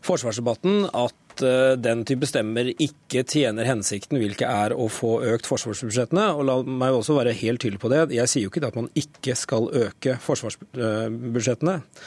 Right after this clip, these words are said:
Men det jeg sier er nettopp det at, eh, forsvarssjefen har sagt at, eh, vi må få en økning i forsvarsbudsjettene dersom vi skal videreføre den eksisterende strukturen,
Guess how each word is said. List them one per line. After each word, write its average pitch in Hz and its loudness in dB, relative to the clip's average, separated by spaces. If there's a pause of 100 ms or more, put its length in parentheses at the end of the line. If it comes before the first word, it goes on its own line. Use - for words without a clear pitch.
(440)
Men 151 -2
det 151 4
jeg - 0
sier 165 6
er 117 0
nettopp 117 -6
det 113 0
at, 113 0
eh, 147 4
forsvarssjefen 151 0 (720)
har 135 2
sagt - -2 (380)
at, 131 -2
eh, 139 4 (920)
vi 135 0
må 135 2
få 127 0
en 139 0
økning 120 -2
i 110 2
forsvarsbudsjettene 110 -2
dersom 113 -2
vi 110 0
skal 120 -2
videreføre 107 0
den 117 2
eksisterende 104 0
strukturen, 175 0